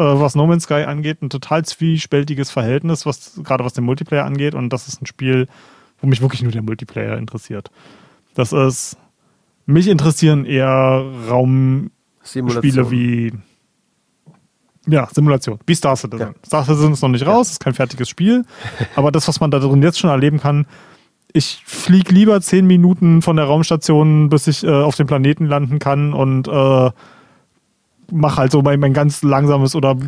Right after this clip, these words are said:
Speaker 2: Ja,
Speaker 1: gehen,
Speaker 2: ja, ja.
Speaker 1: gehen Kaffee trinken, wenn ich von einem Planeten zum anderen gehe,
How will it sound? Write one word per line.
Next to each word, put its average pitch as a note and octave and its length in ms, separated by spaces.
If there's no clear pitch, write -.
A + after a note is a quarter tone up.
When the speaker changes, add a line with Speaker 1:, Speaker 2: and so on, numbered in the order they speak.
Speaker 2:
Ja, D3+ 140
Speaker 1:
gehen, - 100
Speaker 2:
ja, F#3+ 60
ja. F#3 120
Speaker 1:
gehen D3+ 120
Kaffee E3 300
trinken, D3+ 340
wenn C#3+ 100
ich C#3 80
von D3 120
einem C#3 180
Planeten C#3+ 340
zum C#3 160
anderen C3+ 340
gehe, C3+ 240